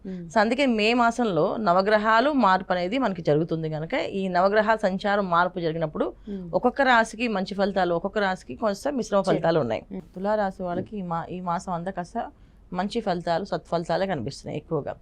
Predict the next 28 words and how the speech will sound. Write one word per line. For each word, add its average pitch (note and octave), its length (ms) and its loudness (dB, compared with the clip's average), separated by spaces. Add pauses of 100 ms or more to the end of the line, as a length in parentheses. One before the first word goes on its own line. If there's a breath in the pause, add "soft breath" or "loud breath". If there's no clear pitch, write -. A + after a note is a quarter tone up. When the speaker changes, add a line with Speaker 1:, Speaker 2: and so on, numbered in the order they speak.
(160)
Speaker 1:
ఓకే. F3+ 220 -12
Speaker 2:
So F3 280 -4
ముఖ్యంగా G#3 520 -2
ఎవరెవరికి G3 440 2
పనికొస్తున్నాయంటే F#3 680 -4
అందరికీ G#3 520 -4
అన్ని G3 280 -2
రంగాల్లో G3 400 2
ఉన్న F#3 140 -6
వాళ్ళకి F#3 340 -2
అనుకూలంగా F3+ 520 -2
ఉంది. C#3 300 -4
కాకపోతే G3 580 2
ఏంటంటే E3+ 480 -2
కాస్తంత F#3+ 540 0
ఆలోచించి G#3+ 720 4
చేయాల్సిన E3+ 380 2
నిర్ణయాలు D#3 420 -2
ఉన్నాయి. A#2+ 220 -8 (180)
Speaker 1:
ఓకే. G3 280 -8 (100)
Speaker 2:
కొన్ని A#3 180 4
ఆవేశము, G#3 800 4
ఆ E3+ 280 6
ఆలోచన F#3+ 340 2
లేకుండా F#3 800 0 (360 soft breath)
కొంచెం F#3+ 280 -2
దూకుడు G#3+ 240 0
స్వభావంతో, F#3 840 2